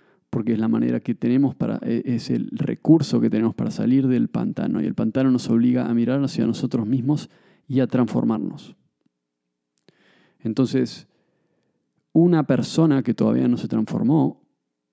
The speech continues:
pero que busca transformarse, es ese profeta empantanado, un profeta que está en un pantano.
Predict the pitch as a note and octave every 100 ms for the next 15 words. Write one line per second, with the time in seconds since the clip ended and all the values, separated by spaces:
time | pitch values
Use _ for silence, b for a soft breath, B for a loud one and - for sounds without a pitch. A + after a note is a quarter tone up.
0 | - B2 A2 G#2+ G#2+ E3+ - A2+ A2 -
1 | A#2 A#2 A2+ B2+ C#3 C#3+ C#3 - C3+ A#2+
2 | - C#3 C3+ B2 A#2 A2+ C#3 E3 C3 A#2+
3 | - A2 - C#3+ C3 C3+ - _ _ _
4 | _ _ _ A#2+ B2+ B2 G#2+ - - A2
5 | - -